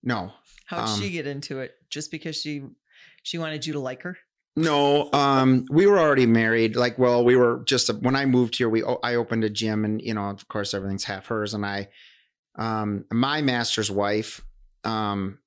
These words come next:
Speaker 1: only made a first degree black belt. And I think that she gets a little less respect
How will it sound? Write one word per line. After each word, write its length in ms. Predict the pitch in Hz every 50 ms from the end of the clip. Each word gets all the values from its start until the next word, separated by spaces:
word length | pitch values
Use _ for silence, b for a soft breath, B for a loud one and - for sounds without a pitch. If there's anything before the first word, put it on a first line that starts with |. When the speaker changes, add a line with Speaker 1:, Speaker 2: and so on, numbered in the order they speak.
| _ _ _ _ _ _ _ -
Speaker 1:
only 240 | 139 143 139 135 127
made 160 | 127 127 120
a 40 | 113
first 280 | - - 117 - -
degree 160 | - 117 107
black 320 | 98 107 101 98 98 - -
belt. 280 | 101 98 98 - - _ _ _ _ _ _ _ -
And 260 | 110 110 110 107 107
I 60 | 104
think 300 | 104 - 127 120 113 -
that 200 | 127 107 101 -
she 160 | - - 113
gets 380 | 107 117 117 113 - - - - _ b b b b b b b b b b _ _ _ _ _ _ _ _ _ _ _
a 80 | - 143
little 340 | 147 156 170 170 151 131 127
less 300 | 127 127 131 131 - -
respect 560 | 123 - - - 123 120 123 123 - -